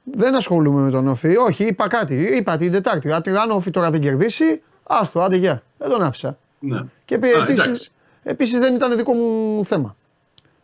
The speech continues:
Speaker 2: Όχι, δεν λέω ότι ήταν
Speaker 1: Πιστεύεις
Speaker 2: δικό
Speaker 1: ότι,
Speaker 2: σου θέμα.
Speaker 1: ότι τα,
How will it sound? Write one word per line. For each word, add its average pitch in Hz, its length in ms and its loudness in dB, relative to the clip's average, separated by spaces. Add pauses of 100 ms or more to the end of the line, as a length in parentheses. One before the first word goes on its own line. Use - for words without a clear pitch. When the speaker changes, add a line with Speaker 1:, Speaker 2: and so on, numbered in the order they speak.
Speaker 2:
Όχι, 165 340 0
δεν 190 200 2
λέω 208 120 2
ότι 127 140 -2
ήταν 147 140 0
Speaker 1:
Πιστεύεις 226 360 2
Speaker 2:
δικό 180 80 0
Speaker 1:
ότι, 202 120 4
Speaker 2:
σου 202 80 4
θέμα. 170 580 4 (240)
Speaker 1:
ότι 180 140 2
τα, 196 120 0